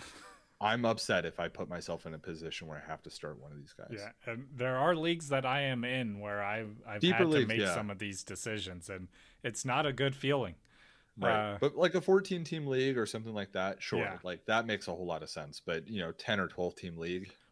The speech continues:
Speaker 1: Or
Speaker 2: Oof.
Speaker 1: I, like, I have one, one league where you start four wide receivers and then you have two
Speaker 2: Oh, wow.
Speaker 1: flex spots. It's insane. <laughs>
Speaker 2: That sounds like fun.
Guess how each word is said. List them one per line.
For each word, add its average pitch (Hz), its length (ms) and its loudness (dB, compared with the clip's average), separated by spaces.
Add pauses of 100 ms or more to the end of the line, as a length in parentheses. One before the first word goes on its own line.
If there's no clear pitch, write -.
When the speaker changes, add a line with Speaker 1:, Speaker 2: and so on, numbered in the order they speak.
Speaker 1:
Or 143 140 0 (100)
Speaker 2:
Oof. 92 100 -10
Speaker 1:
I, 147 140 -2 (280)
like, 127 200 -4
I 147 60 2
have 135 160 -2
one, 131 360 -4 (140)
one 131 220 -4
league 131 180 -2
where 117 120 -4
you 104 120 -6
start 107 540 -6
four 120 260 -6
wide 107 320 -6
receivers 95 760 -12
and 101 120 -8
then 101 140 -6
you 104 80 -4
have 95 160 -8
two 120 220 -6
Speaker 2:
Oh, 139 80 0
wow. 123 100 0
Speaker 1:
flex 101 240 -2
spots. - 640 -14 (400)
It's 131 220 -8
insane. 143 540 -6 (340)
<laughs> - 60 2 (320)
Speaker 2:
That 117 140 0
sounds 123 160 0
like 85 180 -4
fun. 87 220 -4